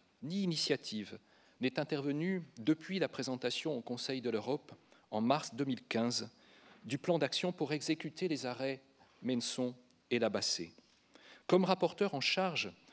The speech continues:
de l'exécution des arrêts de la Cour au sein de notre Assemblée, je le regrette. Je comprends, je comprends qu'un arrêt puisse soulever des difficultés d'exécution.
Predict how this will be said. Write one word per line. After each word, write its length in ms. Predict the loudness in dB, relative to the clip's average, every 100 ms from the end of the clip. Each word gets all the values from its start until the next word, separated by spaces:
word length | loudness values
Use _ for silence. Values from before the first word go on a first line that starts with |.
| -20 -4
de 120 | 0
l'exécution 800 | 0 0 -2 -4 -4 0 0 -2 -6
des 200 | -6 -2
arrêts 200 | 0 0
de 80 | 0
la 80 | -2
Cour 400 | -2 2 2 4
au 60 |
sein 260 | 2 4 2
de 80 | 2
notre 240 | 0 -2
Assemblée, 500 | -4 -2 -4 -4 -6 -12 _ _
je 160 | -4 0
le 80 | 0
regrette. 560 | -2 -4 -8 -10 -20 _ _ _ _ _ _ _
Je 140 | -2 0
comprends, 560 | 2 0 0 0 0 -6 -20 -20 _ -4
je 120 | 2
comprends 420 | 2 2 0 2
qu'un 180 | 4 4
arrêt 320 | 4 0 -4 -10 _ -20 _ -4
puisse 180 | -2
soulever 400 | 0 0 2 0
des 140 | 0 -4
difficultés 520 | -4 -8 -8 -8 -6
d'exécution. 680 | -4 -6 -8 -8 -10 -12